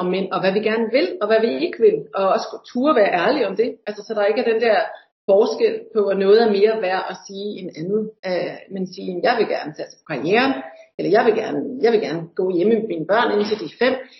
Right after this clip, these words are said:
Jamen, vi har jo netop lige, netop mulighed for det i et land som Danmark, både som mænd og kvinder.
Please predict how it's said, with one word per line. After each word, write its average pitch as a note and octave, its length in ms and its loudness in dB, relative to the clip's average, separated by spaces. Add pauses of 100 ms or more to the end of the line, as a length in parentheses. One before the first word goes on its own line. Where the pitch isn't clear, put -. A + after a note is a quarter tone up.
(100)
Jamen, A3 240 6
vi G#3 140 2
har - 160 4 (120)
jo G3 60 2 (180)
netop G#3+ 220 2 (140)
lige, G#3 200 -2 (400)
netop F4 260 6 (160)
mulighed F#3 440 0
for F3 100 -20
det D#3+ 120 -10
i E3 40 -6
et D#3+ 120 -12
land - 180 -10
som E3 200 -8
Danmark, D#3+ 300 -8
både C4+ 280 8
som A#3+ 160 2
mænd F3+ 140 -2
og - 140 -14
kvinder. D3+ 240 -12